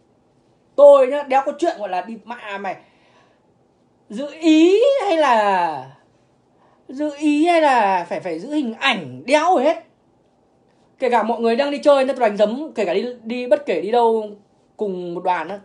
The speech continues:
bảo tôi đánh giấm cái thứ, tôi kênh thiết tôi đánh luôn. Ơ, ngày xưa kể cả đang làm với người yêu, đang chuẩn bị <laughs> địt mạ Phong vào giấm luôn, thúi um, mất hứng luôn, nhờn, cãi nhau luôn, hiểu chưa? Đó là sự thật. Bây giờ nhiều người mất mấy chục triệu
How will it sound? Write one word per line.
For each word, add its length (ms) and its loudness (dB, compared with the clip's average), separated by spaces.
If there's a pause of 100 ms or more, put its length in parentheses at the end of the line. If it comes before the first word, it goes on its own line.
(160)
bảo 180 -10
tôi 60 -20
đánh 180 -10
giấm 160 -8
cái 120 -10
thứ, 60 -4
tôi 160 -14
kênh 140 -4
thiết 100 -8
tôi 60 -8
đánh 140 -6
luôn. 180 -2 (640)
Ơ, 120 0
ngày 100 0
xưa 160 2
kể 120 -4
cả 280 -2 (1160)
đang 140 0
làm 160 0
với 100 -6
người 120 -2
yêu, 180 2
đang 160 -2
chuẩn 160 -10
bị 200 -8 (160)
<laughs> 1200 -20
địt 180 -10
mạ 140 -10
Phong 180 -6
vào 80 -2
giấm 200 -8
luôn, 180 0
thúi 100 -4
um, 240 4 (360)
mất 120 0
hứng 160 0
luôn, 360 0
nhờn, 360 -6
cãi 140 -10
nhau 140 -6
luôn, 160 -6 (280)
hiểu 160 -4
chưa? 180 -2 (800)
Đó 80 -8
là 160 2
sự 100 -12
thật. 220 0 (1000)
Bây 140 8
giờ 80 4
nhiều 220 2
người 180 4
mất 200 2
mấy 120 -4
chục 180 0
triệu 280 -2